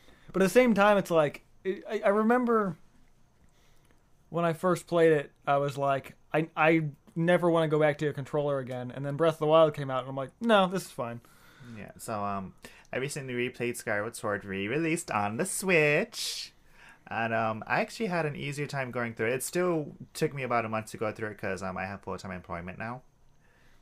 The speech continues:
Speaker 1: I got full-time employment, and that's, I'll, I'll still, I'll still plug a lot of time into games.
Speaker 2: Um, I do other things too, people. <laughs> I read books. I have two dogs.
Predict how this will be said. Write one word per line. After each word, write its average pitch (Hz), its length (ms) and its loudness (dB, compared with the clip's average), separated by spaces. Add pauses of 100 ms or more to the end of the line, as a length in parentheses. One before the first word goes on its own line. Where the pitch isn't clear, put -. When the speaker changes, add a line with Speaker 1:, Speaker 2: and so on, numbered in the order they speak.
(640)
Speaker 1:
I 139 80 -6
got 151 120 -4
full-time 143 340 -6
employment, 143 440 -4
and 135 100 -8
that's, 151 200 -6
I'll, 160 140 -4 (100)
I'll 165 120 0
still, 170 260 0 (160)
I'll 180 160 8
still 180 220 4
plug 156 320 2
a 143 40 2
lot 143 180 4
of 139 80 -6
time 147 240 0
into 147 140 -2
games. 143 460 -4 (260)
Speaker 2:
Um, 82 280 -10
I 113 120 2
do 127 140 0
other 117 200 2
things 110 220 -8
too, 95 180 -6
people. 80 340 -12 (340)
<laughs> - 340 -10
I 110 100 4
read 123 280 0
books. - 500 0 (600)
I 123 80 0
have 127 160 2
two 127 160 -2
dogs. 92 640 0